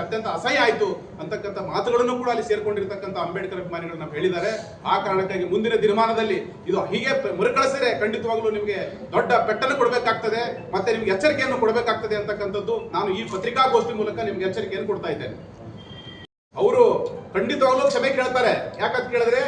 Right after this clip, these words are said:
ಈ ದೇಶದ ಸಂವಿಧಾನಕ್ಕೆ ಅವಮಾನಿಸಿದ್ದಾರೆ, ಈ ದೇಶದ ರಾಷ್ಟ್ರಧ್ವಜಕ್ಕೆ ಅವಮಾನಿಸಿದ್ದಾರೆ ಮತ್ತು ಮಾತಿನ ಬರದಲ್ಲಿ, ಜನರ ಚಪ್ಪಾಳೆ ಬರದಲ್ಲಿ ಹುಚ್ಚರ ತರ ಏನಪ್ಪಾ ಅದು ಉನ್ಮಾದಕ್ಕೆ ಒಳಗಾಗಿ ಸಂವಿಧಾನವನ್ನು ಗೌರವಿಸಿದರೆ ಅ-, ಅವಮಾನಿಸಿದ್ದಾರೆ.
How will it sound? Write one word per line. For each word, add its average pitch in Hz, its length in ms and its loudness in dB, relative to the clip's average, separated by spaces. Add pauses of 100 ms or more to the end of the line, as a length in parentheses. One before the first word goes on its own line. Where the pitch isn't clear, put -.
(200)
ಈ 226 220 -6
ದೇಶದ 247 260 6 (160)
ಸಂವಿಧಾನಕ್ಕೆ 247 600 0
ಅವಮಾನಿಸಿದ್ದಾರೆ, 240 920 2
ಈ - 20 -2 (120)
ದೇಶದ 233 200 4 (100)
ರಾಷ್ಟ್ರಧ್ವಜಕ್ಕೆ 233 540 2
ಅವಮಾನಿಸಿದ್ದಾರೆ 240 640 2 (320)
ಮತ್ತು 190 180 0 (120)
ಮಾತಿನ 285 380 6 (100)
ಬರದಲ್ಲಿ, 262 360 4 (340)
ಜನರ 240 200 0 (140)
ಚಪ್ಪಾಳೆ 285 360 4 (120)
ಬರದಲ್ಲಿ 254 340 6 (360)
ಹುಚ್ಚರ 277 320 -2 (120)
ತರ 269 80 4 (120)
ಏನಪ್ಪಾ 254 220 2
ಅದು 226 160 4
ಉನ್ಮಾದಕ್ಕೆ 302 540 6
ಒಳಗಾಗಿ 254 400 6 (260)
ಸಂವಿಧಾನವನ್ನು 208 640 0
ಗೌರವಿಸಿದರೆ 202 500 0
ಅ-, 160 320 -4
ಅವಮಾನಿಸಿದ್ದಾರೆ. 190 600 0